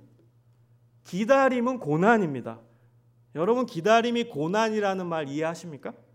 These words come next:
시험을 보고 결과를 기다리는 그 기다림, 대학에 원서를 넣고 기다리는 기다림,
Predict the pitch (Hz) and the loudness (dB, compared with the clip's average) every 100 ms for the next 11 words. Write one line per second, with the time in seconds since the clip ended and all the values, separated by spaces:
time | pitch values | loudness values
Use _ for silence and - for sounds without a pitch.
0 | _ _ _ - - 294 285 262 220 214 | _ _ _ -12 0 4 4 4 2 4
1 | 208 196 156 170 185 180 175 156 156 151 | 2 2 0 2 0 0 -4 -2 -2 -2
2 | 151 143 143 131 165 175 175 131 113 - | -8 -10 -12 -12 -4 0 0 0 -6 -16
3 | _ _ _ _ _ _ 165 185 208 208 | _ _ _ _ _ _ 2 4 4 4
4 | 165 175 185 190 165 156 165 147 160 165 | 2 2 -2 -2 -2 -4 -6 -10 -4 -2
5 | 160 156 160 - 175 196 165 127 | -2 -6 -10 -8 0 2 2 -6